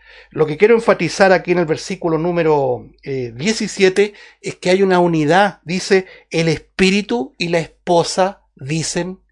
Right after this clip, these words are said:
ven". Nosotros, hermanos, estamos en un tiempo crucial, profético.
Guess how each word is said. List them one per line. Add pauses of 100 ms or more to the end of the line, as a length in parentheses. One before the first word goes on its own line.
(420)
ven". (1700)
Nosotros,
hermanos, (840)
estamos
en
un
tiempo
crucial,
profético.